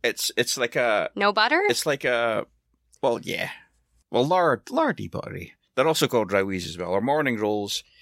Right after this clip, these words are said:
Speaker 1: If there's anybody from Scotland listening, they'll know what I mean, especially the northeast of Scotland. It's like a morning sort of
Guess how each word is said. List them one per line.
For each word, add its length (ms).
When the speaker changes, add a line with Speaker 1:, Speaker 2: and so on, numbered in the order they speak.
Speaker 1:
If 120
there's 140
anybody 380
from 120
Scotland 400
listening, 560
they'll 160
know 140
what 140
I 40
mean, 400
especially 400
the 120
northeast 440
of 80
Scotland. 420
It's 160
like 160
a 80
morning 720
sort 260
of 260